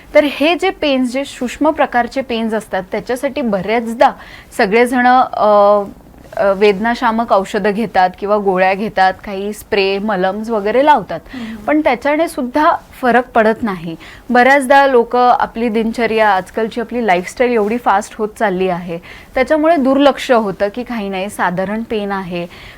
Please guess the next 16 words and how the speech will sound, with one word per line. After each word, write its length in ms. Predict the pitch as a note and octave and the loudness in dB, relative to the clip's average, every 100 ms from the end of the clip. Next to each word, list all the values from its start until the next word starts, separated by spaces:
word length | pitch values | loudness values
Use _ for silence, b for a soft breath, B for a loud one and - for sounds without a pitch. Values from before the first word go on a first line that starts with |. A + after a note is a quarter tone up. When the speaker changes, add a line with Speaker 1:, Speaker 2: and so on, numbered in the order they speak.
| - | -4
Speaker 1:
अ, 300 | F#3 F#3+ F#3+ G#3+ | 0 0 -2 -4
mostly 320 | G#3+ G#3+ B3 | -6 -2 0
आपण 220 | A#3 A#3 | 0 0
महिलांमध्ये 640 | A#3+ A#3 G#3 G#3+ A3 A#3 A3+ | -2 -2 0 0 0 -2 0
बघतो 400 | G#3 F#3 - F#3 | 0 -2 -8 -8
की 100 | G3+ | -8
जे 180 | F#3 G#3+ | -4 -2
गृहिणी, 600 | G3+ G3+ A3 A#3 A#3+ B3+ B3+ B B | -2 -2 -2 -2 -2 -4 -6 B B
अ, 220 | - G3 | -2 0
घरकाम 540 | F#3+ A3 A#3 A#3+ B3+ B3+ | 0 0 0 2 2 2
सांभाळून 520 | B3+ G#3+ A3 A3+ C4 | 0 0 2 2 2
सुद्धा 520 | B3+ A3 F#3+ A#3+ B3 - | -2 -4 2 4 4 2
त्यांचं 260 | A#3 G#3+ B3 | -4 -2 0
ऑफिस 520 | A#3+ - G#3 C#4+ C4+ | 2 2 0 -2 0
वर्क 280 | B3 B3 A#3+ | 2 2 2
सांभाळता, 640 | - G#3 G3 G3 F#3 F3+ | -2 -2 0 0 0 0